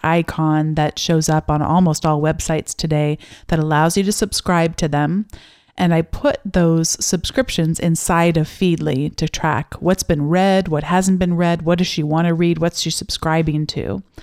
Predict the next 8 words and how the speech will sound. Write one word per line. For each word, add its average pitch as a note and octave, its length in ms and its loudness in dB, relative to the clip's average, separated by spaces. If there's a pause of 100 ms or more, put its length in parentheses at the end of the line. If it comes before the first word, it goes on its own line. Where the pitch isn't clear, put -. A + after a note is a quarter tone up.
(500)
Then C4 380 2
as F#3+ 160 0
far E3+ 300 2
as D#3 200 -2
what D#3 400 2 (100)
you F3 200 0
use F3+ 560 2
to D#3 320 -4